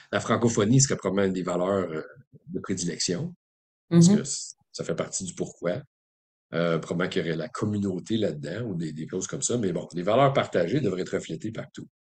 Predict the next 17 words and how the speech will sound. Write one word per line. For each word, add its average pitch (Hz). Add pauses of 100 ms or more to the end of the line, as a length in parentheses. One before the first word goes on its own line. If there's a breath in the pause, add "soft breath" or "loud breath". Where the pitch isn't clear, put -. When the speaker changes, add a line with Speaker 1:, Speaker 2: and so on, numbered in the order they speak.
(840)
Speaker 1:
Quelle 190
est 220
la, 120
la 101
stratégie 117
de 104
l'organisme ? 92
On, 120
on 120
y 120
répondra 131
pas 139
juste 113
parce -
que 85
on, 71 (540)
Speaker 2:
Ouais. 196